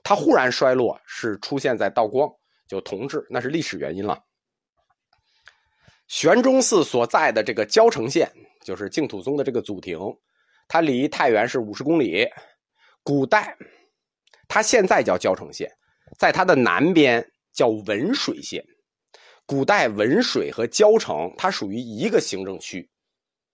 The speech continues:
就是太原边上这个交城和文水在古代是一块儿。在隋朝的时候，称之为西河郡，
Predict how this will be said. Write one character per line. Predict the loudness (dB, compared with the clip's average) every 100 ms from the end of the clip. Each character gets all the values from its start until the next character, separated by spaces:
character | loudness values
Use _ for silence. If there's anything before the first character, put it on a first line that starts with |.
| _ _ _ _ _ 0
就 | 0
是 |
太 | 2 2 4
原 | 2 2
边 | 2 2
上 | 0
这 | -2 0
个 | 2 2 2
交 | 2 2
城 | 2 0
和 | 0
文 | 0 -2
水 | -4
在 | -4 -6
古 | -2
代 | -2
是 | -2 -6
一 | -8
块 | -2
儿。 | -4 _ _ _ _ _ _ _ _ _
在 | 2 2
隋 | 4 2
朝 | 4 2
的 | 2
时 | -2 -2
候， | -2 -2
称 | 0 0
之 | 2 2
为 | 2 0
西 | -2 -2 -2
河 | -2 -2
郡， | -2 -4